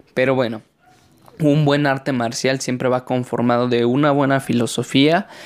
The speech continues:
de si-, jerarquía, de posiciones, porque obviamente no cualquier persona puede enseñar y,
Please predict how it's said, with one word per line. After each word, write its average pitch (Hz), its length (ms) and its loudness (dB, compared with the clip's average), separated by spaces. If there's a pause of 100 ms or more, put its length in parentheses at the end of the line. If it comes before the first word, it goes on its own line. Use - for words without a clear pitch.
(200)
de 117 680 2
si-, - 320 -4
jerarquía, 135 1000 0
de 151 520 -8 (100)
posiciones, 127 920 -2 (340)
porque 123 240 0
obviamente 123 440 0
no 120 160 -2
cualquier 123 380 -2
persona 120 480 -2
puede 120 520 2
enseñar 123 720 0
y, 117 260 -8